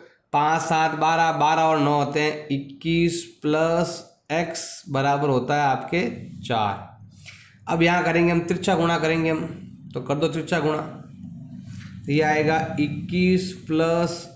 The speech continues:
एक्स बराबर नौ चौक छत्तीस। ये प्लस का इक्कीस है, इधर भेज दो, माइनस हो जाएगा, तो एक्स का मान आएगा आपके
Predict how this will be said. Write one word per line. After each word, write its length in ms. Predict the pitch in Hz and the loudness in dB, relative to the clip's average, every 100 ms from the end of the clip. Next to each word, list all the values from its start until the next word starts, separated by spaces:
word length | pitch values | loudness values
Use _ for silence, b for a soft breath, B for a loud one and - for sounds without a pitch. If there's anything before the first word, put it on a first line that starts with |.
| - | -6
एक्स 420 | 156 170 - - - | -2 -2 -4 -10 -8
बराबर 600 | 143 139 135 135 135 120 - | -2 0 0 0 -2 -2 -2
नौ 320 | 123 131 143 | 0 2 0
चौक 960 | 143 160 185 196 - - - - - - | 2 2 2 -2 -8 -14 -20 -20 -20 -14
छत्तीस। 540 | 131 - - 120 - - - - - - - B B B B B | -12 -8 -4 -4 -6 -14 -20 -20 -20 -20 -20 B B B B B
ये 60 | 160 | -4
प्लस 280 | - 202 208 - | 2 4 4 2
का 100 | 202 | 2
इक्कीस 360 | 190 196 208 202 | 2 2 0 2
है, 120 | 190 | 4
इधर 200 | 180 185 | 4 4
भेज 280 | 170 170 170 | 4 4 4
दो, 100 | 185 | 4
माइनस 340 | 165 160 170 143 | 4 2 2 0
हो 80 | |
जाएगा, 360 | 117 113 110 113 139 - b b _ | 0 0 -2 -4 -10 -16 b b _
तो 120 | - - | -10 -2
एक्स 260 | 175 175 - | -2 -2 -2
का 180 | 185 175 | 2 2
मान 280 | 156 160 156 | 2 2 2
आएगा 340 | 147 151 160 | 2 2 2
आपके 440 | 143 139 - 151 | 2 0 -2 0